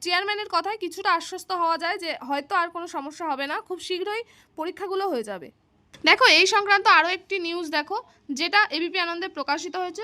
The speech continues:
তো এই খবরটাও তোমাদের সামনে তুলে ধরছি। দেখো, মঙ্গলবার সতেরোই জুন দুপুরে, আহ, স্নাতক স্তরে কলেজের ভর্তির অনলাইন পোর্টাল চালু হয়ে যাবে। ভর্তি প্রক্রিয়াটা শুরু হয়ে গেছে। আশা করি রাজ্যের সমস্ত রকম নিয়োগ প্রক্রিয়া খুব তাড়াতাড়ি শুরু হয়ে যাবে। তো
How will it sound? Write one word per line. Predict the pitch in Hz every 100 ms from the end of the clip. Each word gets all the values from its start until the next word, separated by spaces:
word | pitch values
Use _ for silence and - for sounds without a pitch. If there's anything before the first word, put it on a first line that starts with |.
| 440
তো | 330 -
এই | 320
খবরটাও | 381 370 381 427
তোমাদের | 349 320 339
সামনে | 370 349
তুলে | 359 359 359
ধরছি। | 359 403
দেখো, | 330 285 427 480 _ _ 294
মঙ্গলবার | 359 415 427 427 -
সতেরোই | - 294 349 392 339
জুন | 349 370
দুপুরে, | 311 302 370 539 - - -
আহ, | 262 262
স্নাতক | 285 294 294 415
স্তরে | - 403 427
কলেজের | 330 294 294 339
ভর্তির | 311 285 370 - _ _ _ _ -
অনলাইন | 277 339 370 381
পোর্টাল | 349 285 330 427
চালু | 294 240
হয়ে | 247 208
যাবে। | 202 202 -
ভর্তি | 311 320
প্রক্রিয়াটা | 330 302 294 285 294
শুরু | 302 320
হয়ে | 349 349
গেছে। | 339 277 -
আশা | 285 370
করি | 403
রাজ্যের | 381 277 269
সমস্ত | 320 269 320 339
রকম | 330 339
নিয়োগ | 294 285
প্রক্রিয়া | 277 285 320 392 - _ _
খুব | 392 381
তাড়াতাড়ি | 294 277 285 370
শুরু | 320 269
হয়ে | 208
যাবে। | 190 165 - _ _ _
তো | 339